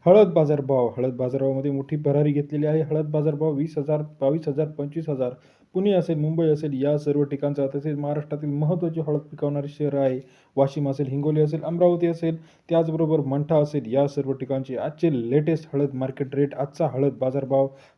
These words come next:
हळद मार्केट लेटेस्ट लाईव्ह मार्केट रेट आपण जाणून घेणार आहोत. सुरुवातीला जर आपण चॅनलला नवीन असाल, हळद मार्केटचे रेट जाणून घेण्यासाठी चॅनलला like, सबस्क्राईब, शेअर करा. पहिलं मार्केट जे आहे, या ठिकाणचं आपल्याला हळद बाजारभाव बघायचा आहे,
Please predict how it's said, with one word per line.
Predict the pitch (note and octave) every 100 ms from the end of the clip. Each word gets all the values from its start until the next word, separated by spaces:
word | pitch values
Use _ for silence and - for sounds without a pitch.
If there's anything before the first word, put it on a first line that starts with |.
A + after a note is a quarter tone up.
| -
हळद | F#3+ E3+
मार्केट | C#3 C#3 - D3+
लेटेस्ट | B2 C3+ C#3+ E3 A#2+
लाईव्ह | A#2+ E3+ D#3
मार्केट | C#3+ C3+ C3+ C3+
रेट | C#3 C#3
आपण | C3+ D#3 C3+ B2
जाणून | C#3+ D3+
घेणार | C3 C3+
आहोत. | C3 B2+
सुरुवातीला | B2+ C3 B2+ B2+ B2+
जर | B2
आपण | B2+ C3
चॅनलला | C3 B2+ C3 C3
नवीन | B2 C#3 D3
असाल, | C#3+ D#3 D#3 D#3 - _ -
हळद | F#3 E3+
मार्केटचे | D3+ D3+ C3+ B2+ C#3+
रेट | C#3 C#3+
जाणून | B2+ C3+ C#3
घेण्यासाठी | C3 C3+ C3+ C3+
चॅनलला | C3+ C3+ C#3
like, | C3 C3+ C3+
सबस्क्राईब, | C3+ - C#3+
शेअर | C#3+ D3+
करा. | D3+ D3 D3+ D3+ - _
पहिलं | G#3 B3
मार्केट | A#3 G#3 F#3+
जे | F3+
आहे, | G3 G3+
या | G3
ठिकाणचं | F#3 F3+ F3 D#3+
आपल्याला | D#3+ E3 D#3+
हळद | D3+ D3+
बाजारभाव | C#3+ C#3+ C#3+
बघायचा | C#3 C3 D3+ D#3
आहे, | C3+ B2